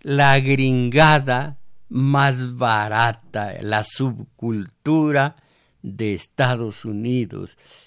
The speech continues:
Monstruos verdes, amarillos, grotescos. Y, y, ah, qué feo. Esas son las películas que me enviaron cuando yo las solicité. Porque dije, voy a ver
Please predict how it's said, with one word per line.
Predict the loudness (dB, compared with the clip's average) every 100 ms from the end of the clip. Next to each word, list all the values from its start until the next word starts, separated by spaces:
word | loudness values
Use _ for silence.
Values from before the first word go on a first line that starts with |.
| _
Monstruos | -8 -2 2 4 2 0 -8 -8 -10 -6
verdes, | -2 0 -2 -6 -10 -8
amarillos, | -8 -6 -8 -6 -2 0 -2 -4 -8 -8
grotescos. | -8 -8 -10 -6 -4 -2 -4 -10 -12 -12 -12 -16 _ _ _
Y, | -10 -6 -6 -6 -8 -10 _ _ -20
y, | -20 -20 -20 _ _
ah, | -4 0 0 -2
qué | -6 -6 -6
feo. | -8 -6 -6 -8 -14 _
Esas | -4 -2 0 -4 -10 -8
son | -8 -8
las | -8 -12
películas | -10 -8 -8 -10 -10 -10 -10 -12
que | -10 -8
me | -8 -8
enviaron | -10 -8 -2 -2 -2 -4 -10
cuando | -10 -10 -8
yo | -8 -8
las | -8 -10 -12
solicité. | -14 -14 -14 -18 -16 -16 -16 _ _ _ _
Porque | -16 -14 -10
dije, | -10 -10 -12 -16 _ -8
voy | -2 0
a | -2
ver | -2 -4 -6